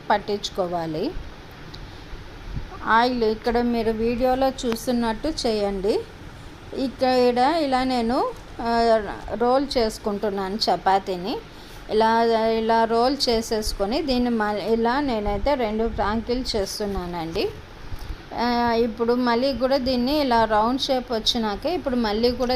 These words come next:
దీన్ని చపాతీలాగా చేసుకోవాలి. ఇలా చేయడం వల్ల లేయర్ లేయర్‌గా చపాతీ బాగా వస్తుందండి. ఇప్పుడు పెన-, చపాతీ పెనం కూడా వేడిగా ఉంది. ఇప్పుడు చూడండి, రెండు వైపులా ఆయిల్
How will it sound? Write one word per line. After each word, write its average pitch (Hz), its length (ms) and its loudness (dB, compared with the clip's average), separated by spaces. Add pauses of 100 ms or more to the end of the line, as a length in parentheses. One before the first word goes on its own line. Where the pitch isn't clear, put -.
(140)
దీన్ని 208 260 0 (120)
చపాతీలాగా 220 880 2 (140)
చేసుకోవాలి. 185 840 0 (760)
ఇలా 220 120 8 (140)
చేయడం 254 440 4
వల్ల 262 160 4 (180)
లేయర్ 240 420 4
లేయర్‌గా 240 420 2 (140)
చపాతీ 208 420 0 (140)
బాగా 196 320 2
వస్తుందండి. 185 600 -2 (480)
ఇప్పుడు - 280 -6
పెన-, 240 480 2
చపాతీ 247 500 4
పెనం 240 260 0 (100)
కూడా 247 260 2
వేడిగా 226 460 2 (140)
ఉంది. 185 280 -4 (1400)
ఇప్పుడు 226 320 0
చూడండి, 254 420 2 (220)
రెండు 247 220 2 (100)
వైపులా 262 360 2 (540)
ఆయిల్ 254 260 2